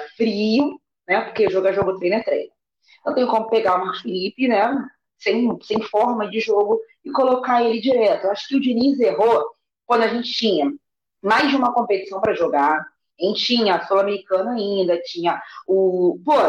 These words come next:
dá pra mesclar Carioca com Copa do Brasil, com Sul-Americana, com tudo.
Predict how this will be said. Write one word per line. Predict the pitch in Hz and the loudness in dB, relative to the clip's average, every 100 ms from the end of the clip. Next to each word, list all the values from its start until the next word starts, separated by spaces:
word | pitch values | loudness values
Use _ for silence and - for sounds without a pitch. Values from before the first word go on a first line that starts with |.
| 143 - - 190 175 | 2 0 -6 -10 -2
dá | 226 294 | 0 0
pra | - 262 233 | 0 2 2
mesclar | 233 226 220 202 196 | 2 0 0 0 -2
Carioca | - 202 190 156 233 466 - - | 0 0 2 4 2 2 -2 -4
com | 208 | -6
Copa | 180 180 214 | -4 -4 -4
do | 202 | -4
Brasil, | 202 262 - - 208 190 - _ _ | 0 0 0 -10 -6 -6 -8 _ _
com | 208 214 | -2 -2
Sul-Americana, | - 220 214 208 240 - 196 233 202 | 0 0 2 2 -2 -2 2 2 0
com | - 285 | -4 -6
tudo. | 277 277 - - | 0 0 0 -4